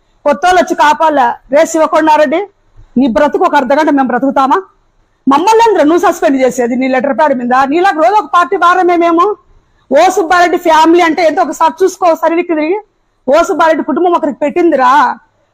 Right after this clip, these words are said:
శివకొండారెడ్డి నిన్ను మెట్టుతో ఈడ్చి రోడ్డు మీద కొడతా, నీకు చెప్పిన లంచ్. ఎవరు పార్టీలో పనిచేసినారు,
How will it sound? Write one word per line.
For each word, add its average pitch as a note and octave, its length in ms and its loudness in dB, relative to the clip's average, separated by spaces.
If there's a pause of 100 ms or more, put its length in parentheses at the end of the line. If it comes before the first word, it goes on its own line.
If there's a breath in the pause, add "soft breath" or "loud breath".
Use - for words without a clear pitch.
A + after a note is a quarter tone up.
శివకొండారెడ్డి D#4 560 0
నిన్ను D4+ 260 2
మెట్టుతో D4+ 540 0
ఈడ్చి E4+ 380 0
రోడ్డు E4 200 2
మీద E4+ 180 2
కొడతా, D#4+ 240 0
నీకు E4 320 -2
చెప్పిన E4 300 0
లంచ్. D4+ 280 2 (640)
ఎవరు D#4 260 2
పార్టీలో D#4+ 400 0
పనిచేసినారు, D#4 800 2